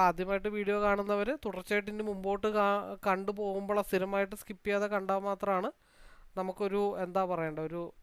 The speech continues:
ആ, ബ്ലൂ പ്രിന്റ് നമുക്ക് മാർക്കറ്റിൻ്റെ കിട്ടത്തുള്ളൂ.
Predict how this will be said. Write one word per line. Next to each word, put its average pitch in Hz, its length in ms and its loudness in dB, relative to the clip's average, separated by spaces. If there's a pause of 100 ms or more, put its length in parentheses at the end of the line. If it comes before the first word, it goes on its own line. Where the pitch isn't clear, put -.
(280)
ആ, 165 100 -8 (140)
ബ്ലൂ 190 140 0 (180)
പ്രിന്റ് 240 320 6
നമുക്ക് 202 320 0 (160)
മാർക്കറ്റിൻ്റെ 165 560 -4
കിട്ടത്തുള്ളൂ. 135 420 -14